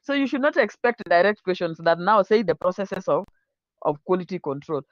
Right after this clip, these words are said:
You will be given a question that you will ne-, you will need to think. So we are putting now scenarios,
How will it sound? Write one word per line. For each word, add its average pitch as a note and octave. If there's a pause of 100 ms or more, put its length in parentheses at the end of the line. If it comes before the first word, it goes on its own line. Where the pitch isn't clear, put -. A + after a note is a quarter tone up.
(120)
You A3
will A3+
be A3
given C#4
a F#3
question A3
that F#3
you F3+
will F3+
ne-, F3+
you F#3
will F#3
need F#3+
to D3+
think. D#3+
So B3
we A#3+
are A#3
putting D4
now G3+
scenarios, F3+